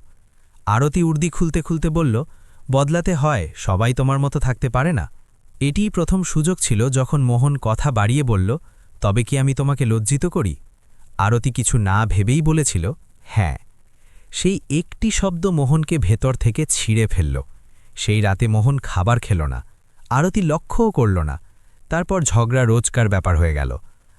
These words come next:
আরতির মনে হতো মোহন তাকে বাধা দিচ্ছে, মোহনের মনে হতো সে নিজেকে হারিয়ে ফেলছে।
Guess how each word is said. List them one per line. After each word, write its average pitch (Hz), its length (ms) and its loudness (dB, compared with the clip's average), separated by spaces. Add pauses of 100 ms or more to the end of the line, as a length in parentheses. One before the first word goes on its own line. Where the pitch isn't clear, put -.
আরতির 107 440 2
মনে 110 220 2
হতো 110 240 2
মোহন 107 360 2
তাকে 110 240 0
বাধা 95 300 2
দিচ্ছে, 107 420 0 (440)
মোহনের 165 400 2
মনে 165 200 2
হতো 165 240 0
সে 139 200 0
নিজেকে 135 360 0
হারিয়ে 107 360 0
ফেলছে। 78 420 -2